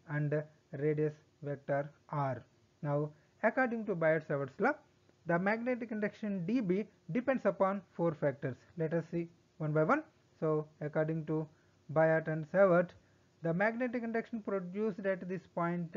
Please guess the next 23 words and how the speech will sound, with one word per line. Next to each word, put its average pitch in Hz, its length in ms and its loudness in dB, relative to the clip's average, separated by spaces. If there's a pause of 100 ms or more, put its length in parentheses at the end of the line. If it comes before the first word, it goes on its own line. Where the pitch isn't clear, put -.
(220)
P, 175 320 0
D 208 160 2
B, 160 280 0 (280)
is 165 160 2 (140)
directly 269 500 2
proportional 214 680 -4
to 180 140 -4
the 165 280 2 (680)
current 233 560 0 (600)
flowing 214 320 2
through 175 160 -4
the 180 100 0
conductor. 127 480 -4 (480)
Means, 226 220 0 (440)
if 185 180 -2 (460)
current 269 400 0
is 254 180 -2
more, 175 400 4 (540)
magnetic 196 440 -2
induction 190 340 -4
produced 175 380 -4
at 175 160 -2
this 175 160 -4